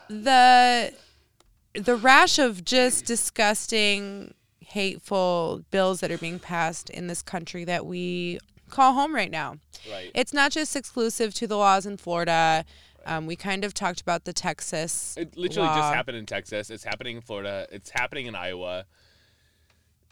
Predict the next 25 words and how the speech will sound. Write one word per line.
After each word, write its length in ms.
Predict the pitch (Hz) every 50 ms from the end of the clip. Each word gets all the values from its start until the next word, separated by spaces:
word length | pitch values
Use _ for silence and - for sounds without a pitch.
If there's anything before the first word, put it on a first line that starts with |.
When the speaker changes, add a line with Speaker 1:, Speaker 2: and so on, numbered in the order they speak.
| _ _ _ _ _ _ _ _ _ _ _ -
Speaker 2:
It's 220 | 202 208 - -
happening 380 | 339 277 294 294 294 285 269 202
all 260 | 190 196 208 220 220
over 180 | 226 233 294
the 80 | 269 247
place. 280 | - - 143 139 - 151
And, 100 | 151 151
like, 140 | 151 151 -
if 180 | 165 - -
you're, 380 | 185 196 202 196 196 196 180 - _ _ _ _ _ _ _ _ _ _ -
if 100 | 175 170
you're 80 | 208
not 220 | 226 247 294 311 -
paying 180 | 240 233 233
attention, 420 | 233 196 - 190 185 - 196 165 147
it's, 200 | 135 120 - - 95
it, 180 | 120 127 120 123
it's 180 | 135 131 - -
happening. 560 | 135 113 98 98 - 82 78 80 82 87 98 -
And, 140 | 135 139 139
like, 180 | 135 127 131
they're, 240 | - 143 139 139 127
they're 220 | 123 120 131 127 131
doing 400 | 110 - 170 185 202 196 175 165
it 320 | 156 143 135 135 -